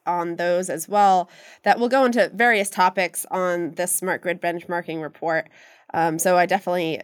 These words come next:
suggest that people keep an eye out for those, because there's gonna be a lot of great information if you are interested in, uh, various applications within the smart grid world. So with that, Craig,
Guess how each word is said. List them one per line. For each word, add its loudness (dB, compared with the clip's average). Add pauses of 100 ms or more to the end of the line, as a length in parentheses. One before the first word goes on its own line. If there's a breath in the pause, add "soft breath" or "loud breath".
suggest 0
that -2
people -8
keep -12
an -4
eye -2
out 0
for -2
those, -2
because -8
there's -4
gonna -6
be -4
a -4
lot 0
of -16
great -4
information -6
if -8
you -10
are -2
interested -10
in, -8 (380 soft breath)
uh, -2
various 0
applications -6
within -10
the -12
smart -10
grid -8
world. 2 (540 loud breath)
So -2
with -10
that, -2
Craig, -4